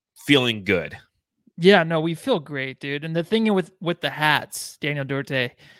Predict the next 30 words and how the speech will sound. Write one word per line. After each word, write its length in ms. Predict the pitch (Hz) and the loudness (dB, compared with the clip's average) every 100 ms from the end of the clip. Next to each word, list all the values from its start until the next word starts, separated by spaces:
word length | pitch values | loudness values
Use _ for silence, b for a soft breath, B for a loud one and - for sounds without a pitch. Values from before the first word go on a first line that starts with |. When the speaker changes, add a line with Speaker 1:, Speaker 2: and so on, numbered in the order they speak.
| b b _ | b b _
Speaker 2:
um, 300 | 143 143 135 | 4 6 4
John's 280 | 135 175 233 | 6 6 8
actually 280 | 302 233 233 | 6 4 2
matching 360 | 208 254 - 175 | 4 2 0 -2
'cause 120 | 160 | -2
it's 140 | 160 | -4
Orange 380 | - 160 180 165 | -4 0 0 -2
Friday, 440 | - 160 160 147 | 0 4 4 2
right? 300 | 131 131 143 143 | 0 0 -2 -2
So 240 | 160 147 | 0 4
I'm 200 | 131 165 | 4 6
wearing 160 | 170 123 | 8 6
the 40 | |
Speaker 1:
Precisely. 200 | 170 156 | 4 4
Speaker 2:
wrong 260 | 151 151 160 | 4 4 2
stuff. 320 | - 175 160 | 0 2 2
I 140 | - 170 | 2 2
don't 80 | 190 | 4
have 140 | 185 | 2
an 80 | 175 | 2
orange 300 | 160 165 156 | 0 -2 0
hat. 300 | 156 151 - | 2 4 4
I 60 | 185 | 4
have 140 | 233 | 4
an 60 | 196 | 6
orange 220 | 190 165 | 2 2
shirt, 320 | - 277 175 | 0 0 0
but 100 | 151 | -4
it's 120 | 135 | -6
dirty. 540 | - 165 143 123 117 | -4 -2 -2 -4 -10